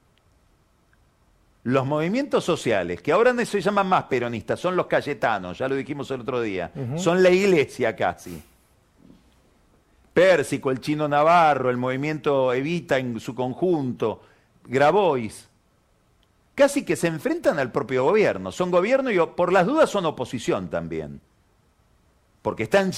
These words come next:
Speaker 1: están viendo esta escena económica que estamos hablando, están viendo la dificultad del acuerdo con el fondo.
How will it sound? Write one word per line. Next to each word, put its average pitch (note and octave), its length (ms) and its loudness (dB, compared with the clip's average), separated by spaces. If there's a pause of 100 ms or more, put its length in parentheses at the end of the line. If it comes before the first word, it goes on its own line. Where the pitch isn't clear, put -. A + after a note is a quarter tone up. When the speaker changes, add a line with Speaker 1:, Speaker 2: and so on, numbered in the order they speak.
(140)
Speaker 1:
están A3+ 340 0
viendo A#3 340 0
esta A#2+ 180 -2
escena A#2+ 520 -4
económica A#2 600 -6
que G2 60 -6
estamos A2 300 -6
hablando, G#2+ 300 -2
están F3 260 -2
viendo G3 400 -2
la A2 100 0
dificultad G#2 440 -6
del A2 100 0
acuerdo G#2 260 -4
con G2 120 -6
el F#2 100 -6
fondo. D2+ 440 -12